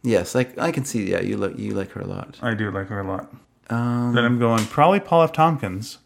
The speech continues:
Speaker 2: Uh, then
Speaker 1: I, I love early Paul F. Tompkins.
Speaker 2: Mm-hmm.
Speaker 1: I'm less, I'm less into storytelling Paul F. Tompkins. I love, I love when he's telling bits. I just think the peanut, peanut brittle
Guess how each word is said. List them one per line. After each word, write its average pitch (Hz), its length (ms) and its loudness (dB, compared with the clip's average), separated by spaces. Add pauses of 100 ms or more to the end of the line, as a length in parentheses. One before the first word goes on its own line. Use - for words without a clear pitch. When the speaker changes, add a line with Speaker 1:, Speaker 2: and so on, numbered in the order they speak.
(560)
Speaker 2:
Uh, 101 1120 2 (500)
then 113 480 0
Speaker 1:
I, 135 60 2
I - 20 4
love 185 440 6
early 143 240 4
Paul 135 240 2
F. 135 100 -2
Tompkins. 180 800 -4
Speaker 2:
Mm-hmm. 113 280 -2 (460)
Speaker 1:
I'm 120 240 6
less, - 800 2 (280)
I'm 113 360 0
less 135 440 2
into 120 340 2
storytelling 120 920 2
Paul 127 240 0
F. 123 100 0
Tompkins. 135 440 -2
I 113 60 2
love, 104 520 0 (280)
I 120 40 2
love 139 120 6
when 156 80 6
he's 135 120 6
telling 120 220 4
bits. - 560 -2 (360)
I 113 120 2
just 117 140 0
think 101 180 0
the 98 60 0
peanut, - 440 -2
peanut 101 260 -2
brittle 92 400 -2